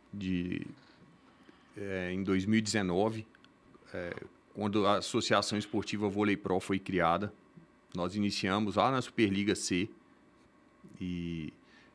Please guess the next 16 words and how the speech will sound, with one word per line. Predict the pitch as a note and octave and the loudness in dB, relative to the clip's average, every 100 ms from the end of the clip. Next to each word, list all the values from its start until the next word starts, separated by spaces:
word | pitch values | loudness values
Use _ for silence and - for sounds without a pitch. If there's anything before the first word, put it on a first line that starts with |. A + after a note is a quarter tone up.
| - | -8
tivemos | F#2+ F#2 G#2 A2 | -2 4 4 6
o | |
acesso | A2+ G#2 G2+ G2 | 2 4 4 2
pra | - G2 | 2 -6
Superliga | - - F2+ F#2+ F#2+ | -4 0 0 2 0
B | E2+ F#2+ | 2 2
no | G2 | 2
mesmo | F#2 F#2+ G#2 F#2 | 2 2 2 0
ano. | F2 F#2+ G#2+ - - - - - - - - - _ _ _ _ _ - | 0 0 -4 -8 -20 -20 -20 -20 -20 -20 -20 -20 _ _ _ _ _ -2
E | G#2 G#2+ G#2+ G#2+ G2+ - - - _ _ | 2 4 6 6 4 0 -6 -20 _ _
por | C3+ | 2
alguns, | C3+ B2 C#3 D3+ C#3+ - - - - - _ _ _ _ _ | 4 4 4 4 2 0 -10 -12 -16 -20 _ _ _ _ _
algumas | G#2+ G#2+ C3 B2+ | 0 4 4 4
questões | - A2 - A2+ A2+ G#2 | 4 4 4 4 4 4
administrativas, | G#2+ G#2+ A2 G#2+ - A2+ - B2+ C3 C3+ | 2 4 2 2 4 4 4 2 4 2
nós | C3 B2+ A#2+ - - | 2 2 0 -2 -12